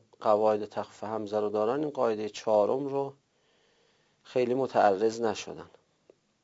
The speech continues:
لذا این قاعده چهارم هم مهمه،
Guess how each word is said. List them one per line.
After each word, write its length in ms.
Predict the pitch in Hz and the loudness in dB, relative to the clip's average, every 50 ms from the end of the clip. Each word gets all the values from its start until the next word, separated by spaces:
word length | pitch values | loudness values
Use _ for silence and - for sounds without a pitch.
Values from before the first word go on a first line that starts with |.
| _ _ _ _ _ _ _ _ _ _ _ _ _ _ - - - _ _ _ _ - | _ _ _ _ _ _ _ _ _ _ _ _ _ _ -20 -20 -20 _ _ _ _ -2
لذا 220 | 127 123 110 113 | 0 2 4 4
این 160 | 113 117 110 107 | 4 4 4 6
قاعده 320 | 110 107 107 101 104 104 | 6 6 6 4 0 -4
چهارم 580 | - - - 104 98 104 101 95 98 110 110 110 | -4 -4 -4 -2 0 2 2 4 4 2 0 0
هم 240 | 117 117 107 104 | -2 -4 -2 -2
مهمه، 680 | 104 104 104 95 101 113 117 127 131 131 131 131 127 131 | -2 -2 -4 -2 -2 -2 -2 -2 -2 -2 -2 -2 -4 -6